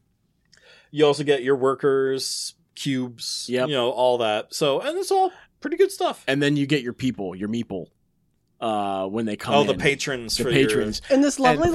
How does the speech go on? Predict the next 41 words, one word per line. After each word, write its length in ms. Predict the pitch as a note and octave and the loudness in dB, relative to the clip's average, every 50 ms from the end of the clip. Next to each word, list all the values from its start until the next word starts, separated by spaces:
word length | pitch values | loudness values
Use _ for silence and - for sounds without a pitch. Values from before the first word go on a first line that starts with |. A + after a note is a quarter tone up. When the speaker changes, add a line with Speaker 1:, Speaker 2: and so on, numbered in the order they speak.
| D#4 | 2
Speaker 3:
little 120 | D4 C#4+ B3+ | 2 2 0
Speaker 1:
park. 260 | A3+ A#3+ G#3 G3 - | 0 -2 -4 -4 -4
Speaker 3:
bag. 560 | - G3 F#3+ A#3 A3 E3 D#3 D#3+ F3 G3+ A3+ - - - _ _ _ - | -4 -4 -2 0 0 -2 -2 -6 -8 -10 -12 -14 -18 -20 _ _ _ 2
Speaker 2:
Yeah, 240 | F#3 F3+ E3 D3+ C3+ | 4 6 6 6 6
it 120 | D3+ E3 D#3+ | 4 2 4
comes 260 | - F3 F3+ F3+ D#3 E3+ | 4 4 4 4 4 4
in 80 | D#3+ | 4
a 80 | C#3+ B2 | 4 2
really 300 | A#2+ C3+ D#3 D#3 D#3 C#3+ | 0 0 0 2 2 0
cool 320 | C#3 - D3+ D3 C#3 C3+ | 0 0 0 2 2 2
looking 640 | C3 C3+ C3 C3 C3 B2+ A#2+ A#2+ A#2 A2 G2+ F#2+ G2 | 2 0 -2 -2 -2 -4 -2 -4 -4 -6 -6 -8 -10
green 400 | F#2 G2+ A#2+ B2+ B2+ B2+ B2+ A#2+ | -10 -8 -6 -4 -4 -4 -4 -4
bag. 580 | A2+ G#2+ G#2+ G2+ G2 G2 G2 G#2 G#2+ G#2+ A#2 - _ _ _ _ _ _ _ _ - - | -4 -4 -6 -6 -6 -6 -8 -8 -8 -10 -12 -14 _ _ _ _ _ _ _ _ -20 -20
Speaker 3:
It's, 100 | - - | -16 -14
like, 180 | A#3 - - | -16 -16 -16
velvety. 480 | - - - - - - - - _ _ _ _ - | -20 -20 -20 -20 -20 -20 -20 -20 _ _ _ _ -20
Speaker 2:
It, 160 | - - - _ - - - _ _ _ _ _ _ _ _ _ - | -20 -20 -18 _ -20 -20 -20 _ _ _ _ _ _ _ _ _ -18
yeah, 100 | G#2+ G#2+ | -18 -18
it 100 | G2 - | -16 -14
does 180 | G2 G#2 A2 | -14 -14 -14
feel 220 | - - E2 D2+ - - | -14 -16 -18 -18 -20 -20
good. 360 | - D#2+ D2+ B1 A#1 - _ _ _ | -20 -18 -18 -18 -18 -20 _ _ _
Speaker 1:
<laughs> 100 | _ _ A2+ - - - - - - - _ - - - - - - - A#3+ - _ _ _ _ _ _ _ _ _ _ - G3+ G3+ - | _ _ -10 -10 -10 -10 -16 -20 -20 -18 _ -16 -16 -14 -16 -18 -18 -18 -20 -20 _ _ _ _ _ _ _ _ _ _ -10 -8 -8 -8
Speaker 3:
With 120 | C#4+ A#3 | -6 -2
this, 160 | C4+ D4 C4 B3+ | 0 0 0 2
like, 300 | C4 A#3+ A3+ A3+ - - A3 - _ _ _ - | 0 0 -2 -4 -10 -16 -18 -20 _ _ _ -12
it's 240 | - - - - - - B3 G#3+ G#3 | -12 -12 -12 -16 -12 -10 -10 -8 -4
literally 480 | - A3+ A#3+ B3 B3+ B3 G#3 G#3 G3 F3 | -2 -2 -2 -2 -4 -6 -8 -10 -10 -12
embroidered 640 | F#3+ G#3 F#3+ F#3 G3 G3+ G#3 G#3+ G3+ G3 F#3+ F#3+ | -14 -16 -16 -14 -14 -12 -10 -10 -10 -10 -10 -12
on 240 | F#3+ F#3+ F#3 F#3 F3+ | -12 -14 -14 -16 -16
there. 100 | E3 D#3 - | -12 -4 -2
Speaker 2:
It 160 | B2+ B2 B2+ | 0 2 4
is, 380 | C3 C3 B2+ A2+ A2 A2+ G#2 | 4 4 4 2 0 -4 -4
yeah. 140 | A2 A2+ A2+ A2+ | -2 -2 -2 -2
Speaker 1:
Yeah. 100 | G#2 G#2 | -2 -2
Speaker 2:
The 100 | A2 A#2 | -4 -4
Dinosaur 440 | A2+ A#2+ A#2 A#2+ B2 - - B2+ B2 | -2 -2 -2 -2 -2 -2 -2 -2 -2
Island 360 | G#2+ A#2+ A#2+ A#2+ A#2+ A#2 A#2 | 0 0 0 0 -2 -2 -2
logo 340 | A2+ A#2 A2+ A2+ A2 A2 A2+ | -4 -2 -4 -4 -4 -6 -6
is 160 | A2 G#2 G2+ | -8 -8 -8
Speaker 3:
Yeah. 100 | G#2 G#2 | -8 -8